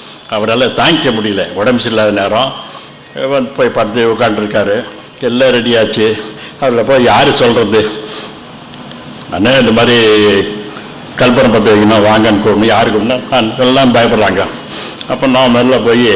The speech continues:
கொஞ்சம் திட்டு வாங்கிட்டாவது ஒரு தைரியமா பேசுவேன். போனா என்ன என்னாரு, "இந்த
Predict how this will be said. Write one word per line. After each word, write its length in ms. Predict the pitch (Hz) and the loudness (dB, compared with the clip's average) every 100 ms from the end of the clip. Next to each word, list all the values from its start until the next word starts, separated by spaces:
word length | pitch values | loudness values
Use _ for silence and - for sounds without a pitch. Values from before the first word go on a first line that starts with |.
| 104 139 | 0 0
கொஞ்சம் 340 | 151 160 147 - - - - - - | 2 2 0 -2 -10 -14 -14 -16 -12
திட்டு 200 | 170 - 131 | -8 0 2
வாங்கிட்டாவது 420 | 123 113 123 139 | 2 2 2 4
ஒரு 100 | 113 120 | 4 4
தைரியமா 280 | 123 123 110 | 4 4 2
பேசுவேன். 420 | 123 107 98 92 - - - - - | -2 -4 -4 -4 -8 -12 -14 -16 -4
போனா 320 | 123 113 117 110 | -2 0 0 0
என்ன 120 | 107 113 95 - - | 0 0 -2 -6 -4
என்னாரு, 340 | 110 98 104 98 - - - - - - - - - - - - - - - - - - - | -2 0 -2 -4 -8 -14 -18 -20 -18 -18 -16 -16 -18 -18 -18 -20 -20 -20 -20 -20 -18 -18 -6
"இந்த 120 | 110 | -2